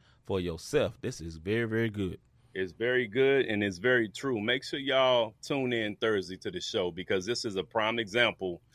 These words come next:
Speaker 1: Yeah.
Speaker 2: of what we kinda talked about on giving into anger. Um,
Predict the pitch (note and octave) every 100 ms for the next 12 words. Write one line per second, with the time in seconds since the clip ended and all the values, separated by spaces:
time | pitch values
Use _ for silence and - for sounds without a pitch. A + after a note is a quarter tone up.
0 | - G#2 A2+ G#2 F#2+ - - G#2+ G2 -
1 | A#2+ A2+ G2+ F#2+ G2 F#2+ F#2 E2+ G#2+ G#2
2 | F#2+ F2 F#2+ F#2 A#2 G#2+ F2 E2 _ -
3 | - - - A2 G2+ F#2 F2 E2+